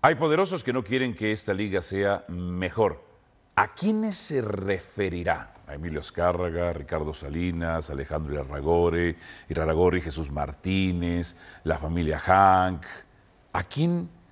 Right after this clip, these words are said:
se referirá? ¿De quiénes estará hablando?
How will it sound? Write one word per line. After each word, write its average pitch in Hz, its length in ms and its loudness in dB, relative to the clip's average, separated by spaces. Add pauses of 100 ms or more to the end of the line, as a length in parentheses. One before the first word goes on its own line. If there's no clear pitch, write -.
(140)
se - 280 0
referirá? 92 1000 0 (340)
¿De 113 280 2
quiénes 156 480 -2
estará 101 420 -2
hablando? 101 400 2